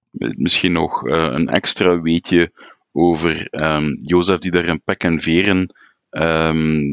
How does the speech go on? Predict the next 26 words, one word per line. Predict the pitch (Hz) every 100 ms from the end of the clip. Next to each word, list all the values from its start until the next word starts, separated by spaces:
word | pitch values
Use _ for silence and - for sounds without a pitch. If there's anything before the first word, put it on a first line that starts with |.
| -
de, | - - 82
de | 80
dag | 76 85 -
er-, | 82 80 78
erna, | 80 80 82 82 85 85 76 _ _ _
ja, | - 82 82
in | 82
de | 78
kerk | - 90 -
aan | 78
het | -
prediken | 87 95 -
was. | 98 98 - _ _ _ _ _
Er | - 82
zaten | 85 92 - 73
mannen | 76 87 107 101
in | 85
het | 95 -
publiek | - 73 90 - -
of, | 85
of | 78 -
in | 85 95
de, | 90 87 85
in | 76 87
de | 80
ruimte, | 76 78 107 - 113